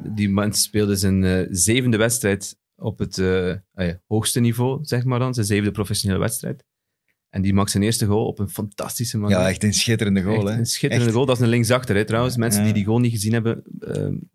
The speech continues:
Speaker 1: ik raad jullie toch aan om die even te gaan bekijken. Dat is, eh,
Speaker 2: Het was niet echt een linkse bak. Het was, het was meer een nummer tien die die goal
Speaker 1: Ja, ja,
Speaker 2: maakt.
Speaker 1: maar de
Speaker 2: Eigenlijk,
Speaker 1: manier
Speaker 2: de
Speaker 1: waarop
Speaker 2: manier waarop dat is.
Speaker 1: de manier waarop, eh, hij die goal maakt is, is, eh, Zidanesk.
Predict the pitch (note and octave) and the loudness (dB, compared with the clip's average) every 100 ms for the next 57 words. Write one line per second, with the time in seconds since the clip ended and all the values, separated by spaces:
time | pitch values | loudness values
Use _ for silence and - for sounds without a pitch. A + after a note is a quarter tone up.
0 | _ - - - G#2+ G2 G2+ G2 G2+ G#2 | _ -20 -18 -2 0 0 0 0 0 0
1 | A2 G#2+ G2 G#2 G#2+ G#2+ G2+ F#2+ F2+ G#2 | 0 0 0 0 -2 -2 -2 0 0 -2
2 | A2+ G2 G2 - F#2 F#2 F#2+ _ - A#2 | -2 -4 -6 -4 -2 -2 -4 _ -4 0
3 | F3+ E3 D#3 D#3 - B2 G#2+ E2+ - - | 2 2 2 2 2 2 2 0 -6 -4
4 | A2+ G2+ - A#2 A2 C3 D3+ C#3 C3+ A#2 | 0 0 2 2 2 2 2 2 2 0
5 | B2+ C3+ A2+ G2 G2 F#2+ E2 G2 C#3+ D#3 | 2 2 4 4 4 2 0 0 2 4
6 | E3+ C#3 A#2 - A2+ A2 A2 C3+ B2 D3+ | 4 2 0 0 2 2 2 2 2 2
7 | B2+ A#2 A#2 A2+ G#2+ G2+ - - A#2+ A#2+ | 2 2 2 2 0 -2 -4 -2 2 2
8 | B2 A#2 D3+ D#3 D3 C3+ C3+ B2+ A#2+ C3 | 4 4 2 0 0 2 4 4 2 2
9 | D3 D3 B2+ A#2 G#2 A2+ - G2+ G2 F#2+ | 2 0 0 -4 -2 -2 -2 0 0 2
10 | F#2+ G2 G2 A2+ G#2+ G#2 D#3+ - - - | 0 -2 0 2 4 4 2 -2 -8 -16